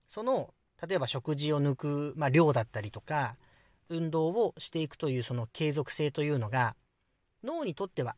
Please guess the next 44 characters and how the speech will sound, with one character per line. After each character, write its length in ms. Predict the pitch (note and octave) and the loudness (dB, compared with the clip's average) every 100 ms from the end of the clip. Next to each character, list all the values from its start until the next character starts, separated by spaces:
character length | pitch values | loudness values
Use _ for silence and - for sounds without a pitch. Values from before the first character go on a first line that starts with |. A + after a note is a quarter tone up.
| - | -8
当 100 | C3+ | -4
た 140 | G3 | -2
り 100 | F#3+ | 0
前 200 | F#3 F3+ | 2 2
に 60 | E3+ | 2
な 60 | |
り 120 | E3+ E3 | 2 0
ま 100 | D3+ | -2
す 100 | A2+ | -4
の 140 | G2+ | -4
で、 260 | C3 A#2+ - _ _ _ _ _ _ _ _ _ _ _ | -2 -4 -6 _ _ _ _ _ _ _ _ _ _ _
ま 100 | A#3+ | -2
あ、 20 | F3+ | 0
も 120 | A3 | 0
っ 20 | |
と 80 | - | -2
簡 160 | D3+ | -2
単 80 | C#3+ | 0
に 40 | E3+ | 0
言 40 | |
え 20 | |
ば、 200 | G#3 C3+ - _ _ _ | 2 0 -2 _ _ _
落 160 | A#3 - | -6 -4
ち 60 | |
た 140 | - C#3 | 0 0
体 260 | C#3+ C#3+ | 2 2
重 220 | B2+ C3 C3+ | 2 0 4
が 260 | G3+ C3 - _ _ | 4 4 0 _ _
そ 160 | - E3+ | -12 -4
の 140 | D#3+ | -2
状 240 | D3 D#3 D3 | 0 0 -2
態 280 | - D3 C#3+ | -2 -2 -2
で 120 | D3 | -4
維 100 | D#3+ | -2
持 100 | D3 | -2
す 140 | - | 0
る 80 | B2+ | -2
こ 100 | D3 | -2
と 120 | A#3+ | 2
が 100 | A#3 | 2
で 160 | B2+ B2+ | 4 4
き 100 | E3+ | 6
る 100 | C3+ | 4
と。 180 | G2+ | 2